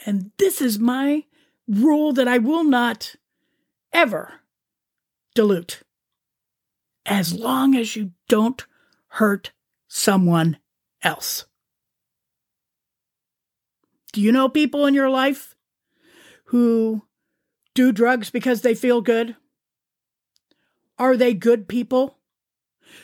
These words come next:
Do they use those drugs in a responsible way? Do they just want to alter themselves for a little bit of escape for rea-, from reality?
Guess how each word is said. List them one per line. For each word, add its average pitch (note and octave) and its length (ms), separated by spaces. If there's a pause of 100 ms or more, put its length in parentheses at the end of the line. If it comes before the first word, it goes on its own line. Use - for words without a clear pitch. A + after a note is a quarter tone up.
(140)
Do C4+ 160
they B3+ 140
use A#3+ 360
those B3 240
drugs A#3+ 340
in A#3+ 120
a A#3 60
responsible A3+ 760
way? G#3+ 480 (1300)
Do B3 140
they B3+ 160
just C#4+ 240
want C#4+ 180
to B3+ 100
alter B3+ 380
themselves B3 540
for B3 140
a A#3+ 60
little B3 260
bit A#3 140
of G#3 300
escape A#3+ 480
for A#3+ 180
rea-, A3+ 340
from A#3 280
reality? A3+ 640